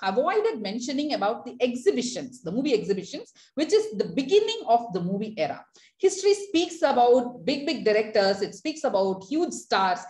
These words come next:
It speaks about blockbuster movies, but it never speaks about these kind of movie exhibitions that have been happening elsewhere in the erstwhile, uh, Madras presidency. So in August nine, uh, fourteen, two thousand ten, I think he has written an article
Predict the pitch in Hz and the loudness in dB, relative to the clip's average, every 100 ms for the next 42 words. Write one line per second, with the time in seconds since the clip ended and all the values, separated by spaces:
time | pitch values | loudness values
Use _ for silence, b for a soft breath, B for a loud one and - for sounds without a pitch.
0 | B B 214 208 349 - - 254 214 208 | B B -8 -4 -6 -6 0 4 4 4
1 | 190 277 262 262 - 190 190 196 339 403 | 2 0 0 -2 0 -2 0 -2 -2 -4
2 | - _ 190 196 196 208 330 415 - 285 | -12 _ -2 -2 -2 -2 0 -2 -6 -6
3 | - 196 202 226 170 294 427 - 226 294 | -2 0 0 -2 -4 -2 0 0 -2 -2
4 | - 202 208 190 226 277 311 208 247 - | -2 -2 -2 -6 -2 -2 -2 -2 -2 2
5 | 330 - 233 247 185 180 160 226 240 160 | 0 2 -4 -4 -6 -6 -10 -6 -6 -6
6 | - 170 247 180 175 - 151 - 226 262 | -8 -10 -10 -10 -10 -8 -8 -6 -4 -2
7 | 392 175 160 - 170 247 - b b b | 0 -2 -6 -4 -2 -2 -4 b b b
8 | - 160 160 156 160 202 208 160 - 160 | -6 -2 -2 -2 -2 0 0 -2 -6 -10
9 | - 123 - - - _ B B B - | -10 -16 -16 -20 -20 _ B B B 0
10 | 370 339 277 254 247 320 440 302 247 247 | 2 4 2 2 4 4 2 2 4 4
11 | 208 202 - 294 302 262 247 226 220 - | 4 2 4 2 2 0 2 0 2 0
12 | 302 196 233 220 180 240 302 262 170 185 | 0 -2 -4 -4 -4 -4 -2 -2 -2 -6
13 | 214 - - | -8 -8 -8